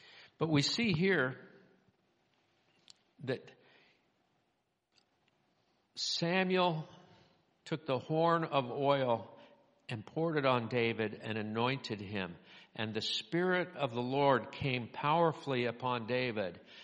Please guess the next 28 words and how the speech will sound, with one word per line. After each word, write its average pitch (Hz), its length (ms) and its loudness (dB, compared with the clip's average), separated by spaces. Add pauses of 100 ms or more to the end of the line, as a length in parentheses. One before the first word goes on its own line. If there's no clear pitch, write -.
(180)
And 113 240 -4 (160)
within 120 340 -2
a 104 60 -2
very 151 500 0
short 135 480 0
time, 98 600 -2 (340)
we 110 80 -6
see 135 220 -2
over 117 280 4
in 101 140 -2 (120)
First 123 280 -2
Chronicles 127 720 0 (140)
fourteen, 120 680 -2 (360)
that 127 120 -6
the 131 120 -2
Philistines 131 840 2 (160)
heard 143 560 4 (440)
that 120 260 -2
David 151 460 4
had 117 260 -2
been 131 140 2
anointed. 117 840 0 (640)
They 131 140 -2
went 185 260 0
up 202 180 0
in 113 140 -2 (160)
full 196 220 6
force 123 840 2